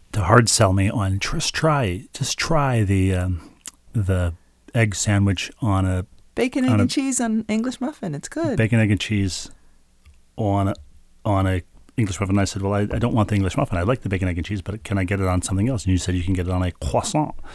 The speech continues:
Speaker 2: I did.
Speaker 1: So, so I said, "That's what I would like."
Speaker 2: So that's what I ordered for you.
Speaker 1: And they said, "We're all out of,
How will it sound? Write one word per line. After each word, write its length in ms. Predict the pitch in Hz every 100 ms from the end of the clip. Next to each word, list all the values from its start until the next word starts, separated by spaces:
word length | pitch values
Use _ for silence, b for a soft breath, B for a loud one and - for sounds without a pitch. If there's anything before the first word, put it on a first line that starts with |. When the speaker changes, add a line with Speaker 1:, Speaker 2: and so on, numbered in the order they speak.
| B
Speaker 2:
I 80 | 123
did. 80 | 117
Speaker 1:
So, 320 | 127 101 104
so 240 | - - 104
I 80 | 95
said, 240 | - 95
"That's 240 | 104 107
what 100 | -
I 40 | 98
would 160 | 98
like." 280 | - - - - -
Speaker 2:
So 160 | - 143
that's 200 | 147 -
what 120 | 185
I 80 | 196
ordered 280 | 254 330 247
for 160 | -
you. 180 | 104 127 -
Speaker 1:
And 280 | 98 92
they 80 | 95
said, 400 | 90 - 95 101 -
"We're 200 | - 107
all 240 | 107 113 107
out 180 | 101
of, 60 | -